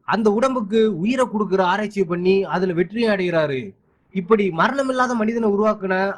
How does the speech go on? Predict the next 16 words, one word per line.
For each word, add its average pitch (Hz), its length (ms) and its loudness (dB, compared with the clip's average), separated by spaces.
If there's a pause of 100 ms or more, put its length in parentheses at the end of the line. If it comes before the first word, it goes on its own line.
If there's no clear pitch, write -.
(100)
அவரோட 190 240 0
ஆராய்ச்சி 202 600 -2
அவருக்கு 160 360 -4
மகிழ்ச்சியை 202 400 -2
கொடுத்துச்சா, 160 640 -2 (960)
பல 190 220 2
பேரோட 220 320 2
இறப்பிலிருந்து 240 600 0
பிறந்த 196 440 0
அந்த 185 420 0
கிரியேச்சர்னால 185 880 0
மற்ற 185 300 0
மக்களுக்கு 202 380 0
எதுவும் 226 180 0
பிரச்சனை 226 300 -4
வந்துச்சான்னு 185 760 0